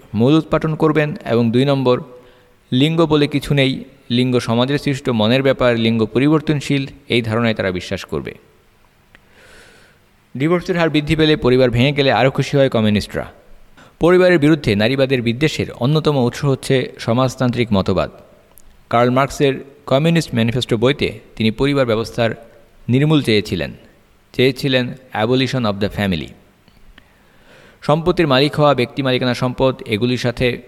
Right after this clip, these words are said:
সমানতানে নেতিবাচক অর্থ হিসেবে তিনি পরিবারকে ব্যবহার করেছেন। তার কাছে পারিবারিক সম্পর্কের কোনো মূল্য নেই, এগুলো অর্থহীন। এই সিরিজে আমরা আগেই উল্লেখ করেছি যে কার্ল মার্কসের এবং কমিউনিস্টদের সেই চিন্তা চেতনা অনুসারে রাশিয়াতে যখন বিপ্লব সংঘটিত হয়, তখন তারা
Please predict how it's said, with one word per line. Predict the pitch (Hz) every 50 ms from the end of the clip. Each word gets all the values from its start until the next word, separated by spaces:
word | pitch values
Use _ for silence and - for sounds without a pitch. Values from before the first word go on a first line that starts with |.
| - -
সমানতানে | - - 127 135 147 151 151 - 123 98 78 - - - - _ _ _ - - _ _ _ _ _ _ -
নেতিবাচক | 120 127 127 156 147 147 139 - 139 127 -
অর্থ | 120 117 - -
হিসেবে | 139 131 - 139 127 123
তিনি | - - 110
পরিবারকে | 104 - - 127 143 143 147 139 139 143 123
ব্যবহার | 113 101 98 101 101
করেছেন। | - - 90 90 - - 82 62 - - -
তার | - 117 117 117
কাছে | - 127 - 135
পারিবারিক | - - 113 110 120 127 131 131 131 -
সম্পর্কের | - 117 110 107 - 135 131 - 135 123
কোনো | 117 - 104 101
মূল্য | 101 110 117 123 131 135
নেই, | 135 135 139 139 - - - -
এগুলো | 110 104 113 113 107
অর্থহীন। | 92 90 - - - 92 87 85 69 58 - - _ _ _ _ _ _ _ _ _ - - _ _ -
এই | 143 165
সিরিজে | 165 - 180 175 170 165 165
আমরা | 143 143 139 127
আগেই | 127 131 147 151
উল্লেখ | 151 151 156 151
করেছি | 151 156 151 151 147 - 156 151 147
যে | 127 127 123 120 120 117 113 - -
কার্ল | 131 123 123 131
মার্কসের | 131 135 131 - - 147 139 139 143 - - - - -
এবং | 113 113 117 113
কমিউনিস্টদের | 113 117 120 135 139 139 127 127 131 117
সেই | 123 117 110
চিন্তা | - 123 120 117 - 127
চেতনা | 120 123 117 - 127 123 123
অনুসারে | 113 117 131 127 - 139 127 127 - - - - -
রাশিয়াতে | 107 104 107 107 - 131 117 113 117
যখন | 110 113 104 107 104
বিপ্লব | 104 113 113 - 123 123 117
সংঘটিত | - 120 110 113 123 127 135 - 131
হয়, | 120 123 123 123
তখন | 120 113 110 - 123 120
তারা | 110 110 110 107 110 113 -